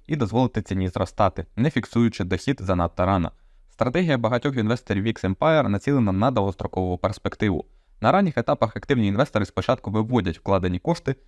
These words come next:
і тепер продовжують утримувати основну позицію, яка не несе жодного ризику для основного капіталу.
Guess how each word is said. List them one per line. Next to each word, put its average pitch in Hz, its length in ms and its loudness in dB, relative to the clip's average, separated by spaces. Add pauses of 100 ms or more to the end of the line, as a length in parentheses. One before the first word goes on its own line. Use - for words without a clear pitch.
(160)
і - 100 -2
тепер - 320 2
продовжують 110 500 0
утримувати 110 460 2
основну 87 380 0
позицію, 95 540 -2 (300)
яка 123 300 2
не 127 160 2
несе 127 300 0
жодного 98 420 0
ризику 139 360 0
для 104 180 4
основного 95 380 0
капіталу. 90 540 0